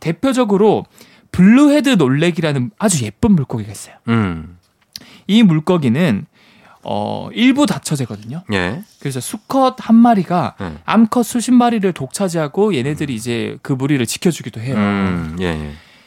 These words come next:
Speaker 1: 암컷은 아주 이쁜 노란 색깔이고
Speaker 2: 음.
Speaker 1: 수컷은 머리 쪽이 파란 색깔,
Speaker 2: 예.
Speaker 1: 꼬리 쪽은 노르스름해서 블루헤드 놀래기라 그러는 거예요.
Speaker 2: 블루헤드.
Speaker 1: 네.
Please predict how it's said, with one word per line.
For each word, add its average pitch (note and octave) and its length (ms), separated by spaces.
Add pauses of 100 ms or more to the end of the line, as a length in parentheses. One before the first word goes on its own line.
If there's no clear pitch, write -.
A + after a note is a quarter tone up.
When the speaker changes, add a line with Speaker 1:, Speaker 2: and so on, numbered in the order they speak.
(240)
Speaker 1:
암컷은 A#3+ 520
아주 F#3+ 180
이쁜 D#3 240
노란 A#2+ 260
색깔이고 G#2 480
Speaker 2:
음. F2 380 (240)
Speaker 1:
수컷은 A#3+ 640
머리 E3+ 220
쪽이 G#3 640
파란 A#3 320
색깔, A2+ 360 (160)
Speaker 2:
예. F2 120
Speaker 1:
꼬리 A3+ 260
쪽은 G3+ 400
노르스름해서 A3 1000 (440)
블루헤드 G#3+ 840
놀래기라 A#2+ 500
그러는 G#2+ 300
거예요. - 120
Speaker 2:
블루헤드. F2+ 800
Speaker 1:
네. G2+ 240